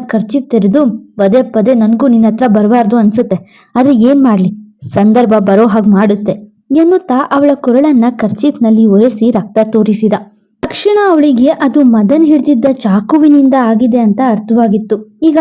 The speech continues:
ವಿರಾಜ್ ಪ್ರಶ್ನೆ ಮಾಡಿದ್ರೆ ಉತ್ತರ ಏನಂತ ಕೊಡುದು ಎನ್ನುವ ಚಿಂತೆಗೆ ಬಿದ್ದಂತೆ ಮುಖ ಮಾಡಿದ್ಲು. "ಈಗ ಹೇಳ, ಇಲ್ಲಿ ಹೇಗ್ ಕಟ್ಟಾಯ್ತು? ಇಲ್ಲಿ ಯಾಕ್ ಬ್ಲೀಡ್ ಆಯ್ತು?"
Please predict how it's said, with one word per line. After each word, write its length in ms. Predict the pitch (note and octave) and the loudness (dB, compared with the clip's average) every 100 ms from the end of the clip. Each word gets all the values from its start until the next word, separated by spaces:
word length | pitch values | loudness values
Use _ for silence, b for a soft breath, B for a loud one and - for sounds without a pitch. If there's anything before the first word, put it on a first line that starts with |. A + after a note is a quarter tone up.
| C#4 | 0
ವಿರಾಜ್ 320 | A#3+ B3 D#4+ | 0 0 -2
ಪ್ರಶ್ನೆ 360 | C#4 B3+ C#4+ D4 | -4 -4 -2 0
ಮಾಡಿದ್ರೆ 420 | C4 B3 A#3+ C4 | 2 0 0 0
ಉತ್ತರ 280 | A#3+ A3+ D4 | 0 0 -2
ಏನಂತ 460 | A#3+ A3+ C#4+ D4 C#4 | 0 0 0 0 -2
ಕೊಡುದು 460 | B3+ A#3 B3 A3+ C4+ | -4 -2 0 0 0
ಎನ್ನುವ 300 | B3+ A3+ A3 | 0 0 0
ಚಿಂತೆಗೆ 500 | A3 A3 A3 C#4+ C#4 | 0 -2 0 -2 0
ಬಿದ್ದಂತೆ 460 | A#3 A3 A3+ A3+ | 0 0 -2 0
ಮುಖ 220 | A3+ A3 A3+ | 0 0 0
ಮಾಡಿದ್ಲು. 680 | A3 G#3+ G3+ G3+ G#3+ - - b b b b A#3 | 0 2 0 -2 -4 -8 -18 b b b b -2
"ಈಗ 80 | B3 | 2
ಹೇಳ, 200 | A#3 A3+ G#3 G#3+ - _ _ _ _ | 2 2 0 -6 -14 _ _ _ _
ಇಲ್ಲಿ 160 | A#3 A#3 | -2 0
ಹೇಗ್ 320 | G3 A#3+ B3+ | 2 0 0
ಕಟ್ಟಾಯ್ತು? 760 | B3+ A3 A3 A3 C4 C#4+ - _ _ _ _ | -4 -2 -2 0 -2 -4 -12 _ _ _ _
ಇಲ್ಲಿ 200 | A3 C4 | -2 0
ಯಾಕ್ 140 | C#4 B3+ | 0 0
ಬ್ಲೀಡ್ 260 | B3 B3+ | 0 0
ಆಯ್ತು?" 460 | A3+ A3 A3 G3+ | 0 0 -2 -2